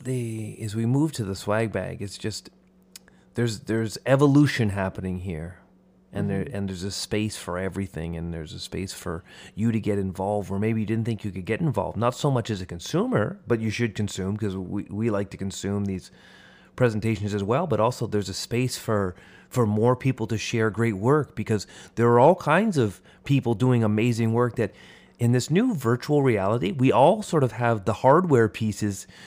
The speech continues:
Speaker 1: to be able to engage and, and show our work. And so there is a growing opportunity in this space. And I think there's great evolution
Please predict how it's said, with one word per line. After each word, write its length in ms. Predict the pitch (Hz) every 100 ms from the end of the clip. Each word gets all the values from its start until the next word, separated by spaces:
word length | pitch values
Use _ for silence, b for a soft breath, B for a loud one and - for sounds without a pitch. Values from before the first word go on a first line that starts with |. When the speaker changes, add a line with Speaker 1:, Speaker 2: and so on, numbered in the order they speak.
| B
Speaker 1:
to 100 | 123
be 120 | 117
able 180 | 110 110
to 140 | 113
engage 460 | 107 101 123 139 123
and, 120 | 110 -
and 200 | 110 101
show 400 | - - 127 127
our 140 | 110
work. 460 | 98 131 196 - - B B B
And 100 | 110
so 100 | 127
there 160 | 151 147
is 240 | 170 202 -
a 80 | -
growing 640 | 110 117 127 139 147 143 139
opportunity 680 | 123 120 120 - 127 123 117
in 120 | 113
this 120 | 107
space. 320 | - 113 104
And 80 | -
I 40 | 101
think 160 | 123 113
there's 140 | 107
great 280 | - 123 147
evolution 720 | 143 127 120 139 - 101 92